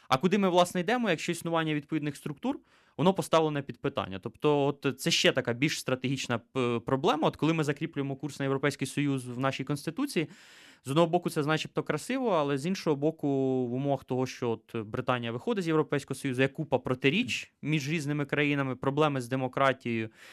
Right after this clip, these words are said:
в наших сусідніх країнах Центрально-Східної Європи, які інтегрувалися, тобто купа проблем, і теж виникає питання, що буде далі, як ми будемо побудовувати відносини з тим, чиє майбутнє теж під питанням. Тобто тут, е,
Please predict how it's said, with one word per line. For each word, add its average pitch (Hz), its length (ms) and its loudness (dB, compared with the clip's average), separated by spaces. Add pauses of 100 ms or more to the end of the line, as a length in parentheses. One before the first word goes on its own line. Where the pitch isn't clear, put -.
(260)
в - 20 -2
наших 131 280 2
сусідніх 220 460 -4
країнах 196 260 0
Центрально-Східної 160 600 -2
Європи, 156 340 2
які 147 180 -2
інтегрувалися, 143 680 -2
тобто 135 260 -6
купа 151 240 -4
проблем, 165 440 -2
і 139 100 -4
теж 135 200 -2
виникає 127 320 -2
питання, 123 460 -4
що 135 180 -6
буде 120 220 -8
далі, 143 380 -2
як 123 200 -4
ми 120 60 -4
будемо 120 260 -6
побудовувати 117 400 -6
відносини 120 300 -8
з 117 60 -12
тим, 175 240 -4 (300)
чиє 131 160 0
майбутнє 127 380 -2
теж 113 140 -4
під - 180 -12
питанням. 98 360 -6
Тобто 123 220 -6
тут, 208 320 -6
е, 143 300 0